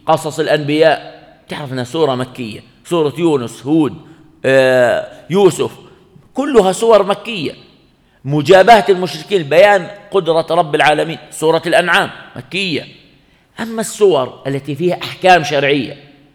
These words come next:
أحكام شرعية، مثل هنا أحكام الطعام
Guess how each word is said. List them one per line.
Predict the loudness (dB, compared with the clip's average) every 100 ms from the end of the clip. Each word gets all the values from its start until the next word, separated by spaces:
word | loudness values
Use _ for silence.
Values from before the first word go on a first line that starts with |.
| _ _ -12
أحكام | -12 0 4 6 4
شرعية، | -2 0 0 -2 -6 -14 -14
مثل | -4 0
هنا | 0 -2 -6 -14 -20 _ _ _ _ _ _
أحكام | -8 0 4 4 2
الطعام | -2 0 2 2 2